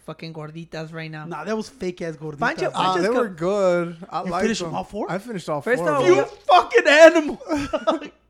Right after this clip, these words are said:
Speaker 1: We all had the same amount, right?
Speaker 2: Yeah.
Speaker 1: Two
Speaker 3: Well,
Speaker 1: de, we all had two de
Speaker 3: Wait, wait,
Speaker 1: sa-
Speaker 3: wait, but let everybody know from where we had them, though. So
Speaker 1: No,
Speaker 3: that
Speaker 1: we
Speaker 3: everybody
Speaker 1: can't.
Speaker 3: knows.
Speaker 2: Can't, bitch. You
Speaker 3: We
Speaker 2: can't
Speaker 3: can't?
Speaker 2: fucking sue, bitch.
Speaker 3: Um,
Speaker 1: Nah, we can, but we, we choose not to.
Speaker 3: <laughs>
Speaker 1: But either way, we
Speaker 2: Fuck, they ain't getting me a check.
Speaker 1: we both
Speaker 3: <laughs>
Speaker 1: ha-,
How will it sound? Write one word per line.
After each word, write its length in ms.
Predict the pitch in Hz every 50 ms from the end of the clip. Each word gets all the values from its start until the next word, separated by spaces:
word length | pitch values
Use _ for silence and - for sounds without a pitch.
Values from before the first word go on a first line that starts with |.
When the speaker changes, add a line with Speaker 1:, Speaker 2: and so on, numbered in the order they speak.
| _ _ _
Speaker 1:
We 220 | 202 202 233 269
all 140 | 294 302 294
had 180 | 285 294 294 269
the 100 | 254 214
same 440 | - - 233 254 240 226 214 202
amount, 400 | 214 196 190 190 190 240 262 240
right? 160 | 220 233 285 - _ _ - 311 233
Speaker 2:
Yeah. 280 | - 156 170 175 180 170 _ _ _ _ _ _
Speaker 1:
Two 80 | - 170
Speaker 3:
Well, 120 | 165 180 240
Speaker 1:
de, 120 | 240 240 - - _
we 200 | 208 208 220 220
all 120 | 220 220 220
had 220 | 220 226 208 -
two 180 | - 220 220 226
de 100 | 202 185
Speaker 3:
Wait, 80 | 185
wait, 160 | 196 196 202 196
Speaker 1:
sa- 40 | 190
Speaker 3:
wait, 100 | 175 160
but 60 | 175 180
let 100 | 190 196
everybody 320 | 202 202 196 196 185 180
know 120 | 185 185
from 220 | 175 - 170 156 147
where 160 | 143 156 156
we 100 | 151 139
had 180 | 135 143 139 139 139 135
them, 140 | 127 131 -
though. 180 | - - _ _ _ _ 175
So 80 | 160
Speaker 1:
No, 60 | 143
Speaker 3:
that 80 | 139 143
Speaker 1:
we 60 | 143 151
Speaker 3:
everybody 180 | 151 156 147
Speaker 1:
can't. 200 | 143 147 147 143 139
Speaker 3:
knows. 180 | 139 - - _ _ _ _ -
Speaker 2:
Can't, 200 | 226 214 160 139
bitch. 320 | - 214 247 240 - -
You 60 | 202 _
Speaker 3:
We 60 | - 220
Speaker 2:
can't 60 | 196
Speaker 3:
can't? 180 | - 170 180 196
Speaker 2:
fucking 140 | 202 180 170
sue, 340 | - - - 233 240 226 190 170
bitch. 360 | - 196 202 233 240 _ - 180
Speaker 3:
Um, 520 | 147 151 147 143 139 139 135 135 135 135 _ - - 196
Speaker 1:
Nah, 140 | 190 180
we 120 | 165 175 175
can, 280 | - 175 165 170 156 151
but 300 | 175 180 175 175 123 -
we, 220 | 180 170 175 175
we 160 | 180 185 185
choose 260 | 160 - 180 165 - -
not 200 | 175 165 - _
to. 180 | - 190 202 _ _ _ -
Speaker 3:
<laughs> 100 | 240 185 185 - - - -
Speaker 1:
But 100 | 220 320
either 220 | 247 254 262 214
way, 120 | 247 233 196 190 170
we 80 | 214
Speaker 2:
Fuck, 240 | 262 277 285 240 208
they 100 | 214 220
ain't 120 | 240 254 226
getting 160 | 208 185 185
me 120 | 208 254
a 40 | 269
check. 300 | - - 180 170 180 180 -
Speaker 1:
we 120 | 220 233 226
both 320 | 156 226 226 233 220 220
Speaker 3:
<laughs> 20 |
Speaker 1:
ha-, 120 | 277 -